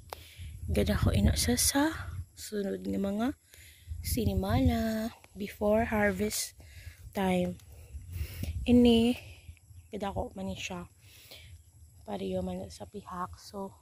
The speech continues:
Nasa third row yun kita. Ini, hmm, reject na na siya, guys. Ang isa. So, aray ko. Ang diri naman sa pihak.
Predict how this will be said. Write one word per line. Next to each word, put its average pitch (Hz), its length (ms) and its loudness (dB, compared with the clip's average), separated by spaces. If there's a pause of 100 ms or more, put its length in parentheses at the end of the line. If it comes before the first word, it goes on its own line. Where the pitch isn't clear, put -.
(800)
Nasa 233 480 6 (160)
third 233 800 10
row 214 320 6
yun 214 160 2
kita. 190 560 -4 (1120)
Ini, 220 720 6 (320)
hmm, 185 320 -4
reject 190 480 -2
na 185 80 0
na 202 160 -4
siya, - 240 -4
guys. 196 480 -2 (560)
Ang 208 160 -4
isa. 208 480 0 (1040)
So, 247 400 8 (320)
aray 214 320 0
ko. 233 160 -4 (880)
Ang 233 160 6
diri 214 320 6
naman 233 400 4
sa 302 400 2
pihak. 220 800 -2